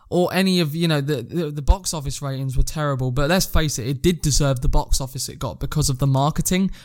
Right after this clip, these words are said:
The marketing was so bad on, uh, this movie that it was always gonna get bad, you know, readings at the box office. So I can understand why it did that, but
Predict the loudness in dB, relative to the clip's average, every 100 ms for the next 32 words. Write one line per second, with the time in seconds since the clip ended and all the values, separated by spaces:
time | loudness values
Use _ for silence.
0 | -4 0 2 0 -4 -2 0 2 2 2
1 | 2 2 0 -4 -10 -12 -18 _ _ -14
2 | -8 -6 -4 -4 -2 -4 -2 -2 2 2
3 | 2 2 0 2 2 2 0 -2 -4 -2
4 | -4 -2 0 2 0 -4 -12 -20 -20 _
5 | 0 2 4 4 2 2 0 0 -2 0
6 | -2 -2 -4 -2 -2 0 2 2 2 0
7 | -4 -14 -16 -6 -4 0 2 2 0 0
8 | 0 0 0 0 -2 -2 0 0 -2 0
9 | 0 0